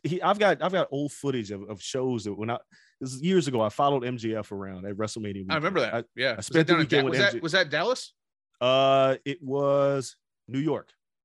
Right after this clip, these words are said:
Speaker 1: New
Speaker 2: Oh,
Speaker 1: York,
Speaker 2: okay.
Speaker 1: Kofi Mania weekend. So I
Speaker 2: Okay.
Speaker 1: spent, I spent the weekend with M J F. I'll tell that story another time 'cause it was crazy.
Speaker 2: Well, I
Speaker 1: Being
Speaker 2: remember,
Speaker 1: around
Speaker 2: I, I, I
Speaker 1: that.
Speaker 2: don't wanna cut you off, but I remember when that was happening, I remember you texting us in the group chat, and you were just like, "Dude, this dude never breaks character."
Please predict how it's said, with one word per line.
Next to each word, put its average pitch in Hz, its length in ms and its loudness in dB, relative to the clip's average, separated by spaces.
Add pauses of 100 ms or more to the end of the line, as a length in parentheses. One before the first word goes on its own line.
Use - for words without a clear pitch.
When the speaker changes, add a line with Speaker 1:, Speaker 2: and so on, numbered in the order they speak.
(220)
Speaker 1:
New 143 60 -4
Speaker 2:
Oh, 147 100 2
Speaker 1:
York, - 140 0
Speaker 2:
okay. 175 120 0
Speaker 1:
Kofi - 140 -4
Mania 165 300 0
weekend. 104 300 -10 (100)
So - 160 0
I 151 140 6
Speaker 2:
Okay. 214 140 2
Speaker 1:
spent, 226 220 0 (120)
I 165 80 2
spent 269 380 -4
the 190 80 4
weekend 151 580 -2
with 123 140 -6
M 123 160 -6
J 120 180 -4
F. 98 80 -6
I'll 104 100 -6
tell 156 180 -6
that 135 140 -6
story 120 260 -6
another 104 400 -6
time 95 240 -12
'cause 101 100 -14
it 117 60 -4
was 117 220 -10
crazy. 165 640 -4 (260)
Speaker 2:
Well, 202 120 2
I 226 80 6
Speaker 1:
Being 233 120 4
Speaker 2:
remember, - 200 6
Speaker 1:
around 220 240 2
Speaker 2:
I, - 20 2
I, 233 60 2
I - 20 2
Speaker 1:
that. 220 120 2
Speaker 2:
don't 262 120 0
wanna 240 140 -2
cut 220 160 -2
you 208 80 0
off, 196 120 -2
but 190 120 -2
I - 20 -2
remember 202 340 -4
when 233 120 -4
that 208 140 -2
was 185 140 -8
happening, 185 380 -4
I 147 60 -4
remember 180 260 -8
you 165 280 -8
texting 185 460 -4
us 147 200 -6
in 151 60 -12
the 139 60 -10
group 147 280 -6
chat, 139 280 0 (360)
and 151 100 -8
you 160 80 -4
were 175 60 0
just 156 180 -8
like, 131 160 -12
"Dude, 151 220 -10
this 156 160 -6
dude 160 180 -6
never 156 460 -2
breaks 131 320 -6
character." 160 580 -4